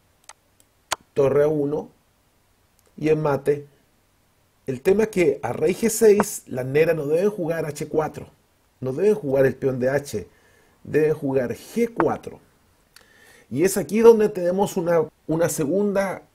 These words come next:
situación de peligro para el blanco, en términos de si juega mal. Si se comiera el peón,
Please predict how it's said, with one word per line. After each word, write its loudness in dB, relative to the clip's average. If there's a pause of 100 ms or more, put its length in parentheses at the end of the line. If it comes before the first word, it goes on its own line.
situación -2
de 2
peligro 4
para 2
el -2
blanco, -8 (840)
en -4
términos -2
de 4
si -8
juega 0
mal. -6 (680)
Si -10
se -4
comiera -2
el -2
peón, 0